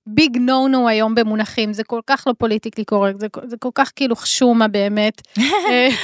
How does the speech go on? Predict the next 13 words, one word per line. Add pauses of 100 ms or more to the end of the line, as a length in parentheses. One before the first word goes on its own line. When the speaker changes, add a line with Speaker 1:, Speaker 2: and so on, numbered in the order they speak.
(460)
Speaker 1:
לנכס
תרבותית,
Speaker 2:
לגמרי.
Speaker 1:
תלמדו
על
הדברים
שאתם
עושים,
תחקרו,
תעשו
את
זה
ממקום,